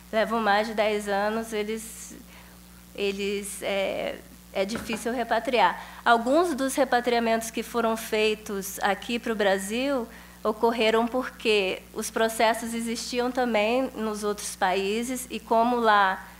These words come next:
houve a sentença e o trânsito em julgado, eles, é, os países devolveram os bens pro Brasil. A uncac, é importante ressaltar que a uncac, ela é uma convenção que diz que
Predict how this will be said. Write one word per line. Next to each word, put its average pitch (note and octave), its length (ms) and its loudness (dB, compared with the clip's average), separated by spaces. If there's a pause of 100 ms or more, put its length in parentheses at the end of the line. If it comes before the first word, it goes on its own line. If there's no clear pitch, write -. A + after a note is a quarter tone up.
(120)
houve A#3 400 2
a G#3+ 60 2
sentença G#3+ 560 -2
e - 20 -6
o G#3 40 -6
trânsito G#3 420 -6
em G#3 40 -4
julgado, G#3 680 0
eles, A3 500 -4
é, G3 320 -6
os G3+ 160 -10
países G3+ 460 -2
devolveram G#3 580 -4
os G#3+ 100 -10
bens G3 380 -8
pro A3+ 160 -8
Brasil. G3+ 500 -6 (720)
A A3+ 180 6
uncac, C4+ 580 6
é A#3 120 4
importante A#3 800 -2
ressaltar G#3+ 580 2
que A3 120 -2
a G#3 80 2
uncac, G#3 920 2
ela G3 920 2 (140)
é G3+ 160 0
uma G#3+ 160 2
convenção G#3+ 600 0
que A#3 200 -4
diz G#3+ 400 -4
que F#3+ 340 0